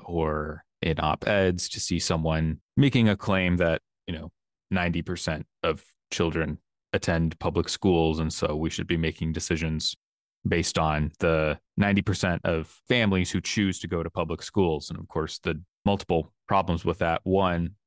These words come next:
that ninety percent number assumes that charter schools are public schools. So thanks for that call out.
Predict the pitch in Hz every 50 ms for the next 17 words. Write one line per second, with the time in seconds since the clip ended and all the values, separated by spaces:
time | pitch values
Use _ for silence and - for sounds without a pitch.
0 | _ _ _ _ _ - 82 80 85 85 80 82 80 87 87 90 - - - -
1 | 82 82 80 80 82 82 80 78 - - - 82 80 80 78 - 80 - - -
2 | - - 90 85 80 85 80 - - - 87 87 85 85 78 - - 87 82 87
3 | 85 - - - 85 80 80 80 82 - - - 76 78 80 - 87 85 - -
4 | - 85 85 80 80 - - 80 80 80 80 90 -